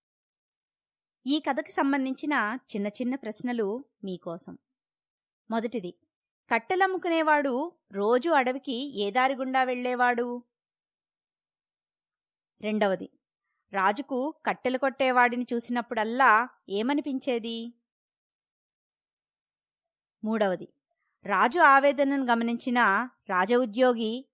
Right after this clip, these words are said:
ఎవరో మీకు తెలుసా? నాలుగవది, మంత్రికి కనిపించిన కట్టెలగుట్ట ప్రత్యేకత ఏమిటి? ఐదవది, ఆ కట్టెలు కట్టెలవాడు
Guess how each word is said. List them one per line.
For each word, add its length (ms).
ఎవరో 300
మీకు 260
తెలుసా? 320
నాలుగవది, 560
మంత్రికి 460
కనిపించిన 540
కట్టెలగుట్ట 640
ప్రత్యేకత 580
ఏమిటి? 380
ఐదవది, 460
ఆ 120
కట్టెలు 460
కట్టెలవాడు 600